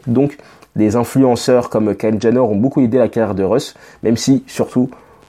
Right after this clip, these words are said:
même s'il s'est surtout beaucoup aidé lui-même en vérité. Donc là, maintenant que je vous ai parlé un peu de son histoire, que vous voyez un peu le personnage, que vous voyez un peu,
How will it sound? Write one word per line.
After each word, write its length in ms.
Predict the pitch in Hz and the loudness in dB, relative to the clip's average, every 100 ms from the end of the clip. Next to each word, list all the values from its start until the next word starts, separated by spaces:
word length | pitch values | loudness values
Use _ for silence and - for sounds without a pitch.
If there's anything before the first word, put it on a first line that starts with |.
| _ | _
même 140 | 113 127 | -2 0
s'il 180 | - 127 | 0 -2
s'est 140 | 110 | -2
surtout 260 | - 101 110 | -4 -2 0
beaucoup 320 | 104 - 120 | 0 0 0
aidé 220 | 107 98 | 0 0
lui-même 240 | 98 98 87 | 0 0 0
en 60 | |
vérité. 340 | - - - - - - _ _ _ _ - - | -2 -4 -6 -10 -16 -20 _ _ _ _ -10 -2
Donc 220 | 143 - | 0 2
là, 100 | 208 | 2
maintenant 300 | 196 180 202 | 2 2 0
que 80 | 160 | -2
je 40 | |
vous 80 | 139 | -4
ai 20 | |
parlé 220 | 151 151 156 | -2 -2 -2
un 60 | |
peu 100 | 156 | -4
de 60 | 160 | -4
son 140 | 147 | -4
histoire, 460 | 147 - 101 85 - - | -4 -2 -4 -6 -12 -6
que 80 | |
vous 80 | 117 | -2
voyez 160 | 117 131 | 2 2
un 100 | 135 | 2
peu 120 | 147 | 0
le 60 | 127 | -4
personnage, 600 | - 143 - 117 95 - | -2 -2 0 -2 -2 -4
que 80 | 113 | -4
vous 80 | |
voyez 220 | 101 110 117 | 0 0 0
un 120 | 107 | 0
peu, 200 | 131 | -2